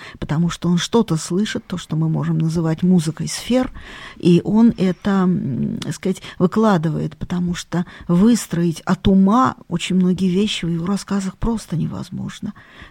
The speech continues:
Реакции и прочее. Вот, например, ещё про один рассказик, пока перейдём к третьей книжке. Это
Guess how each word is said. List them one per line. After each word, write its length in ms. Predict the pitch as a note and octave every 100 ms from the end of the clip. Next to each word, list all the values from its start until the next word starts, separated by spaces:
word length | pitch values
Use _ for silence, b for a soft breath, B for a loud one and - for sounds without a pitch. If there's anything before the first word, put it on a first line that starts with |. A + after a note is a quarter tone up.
| E3+
Реакции 680 | E3 F3+ A3+ A3+ - E3+
и 40 | E3+
прочее. 420 | - G#3+ - F#3
Вот, 140 | F3
например, 380 | F#3 F#3 G3 F#3+
ещё 340 | F#3 - G3 F3+ B B B -
про 140 | F3
один 260 | F3 F#3 E3+
рассказик, 600 | F3+ - C4+ B3+ A3 -
пока 280 | D#3+ -
перейдём 540 | E3 F3 F3 E3+ D#3+ E3+ B B
к 60 | -
третьей 360 | F#3+ E3 F#3+
книжке. 560 | - F#3+ E3 - - -
Это 280 | - F#3+ F3+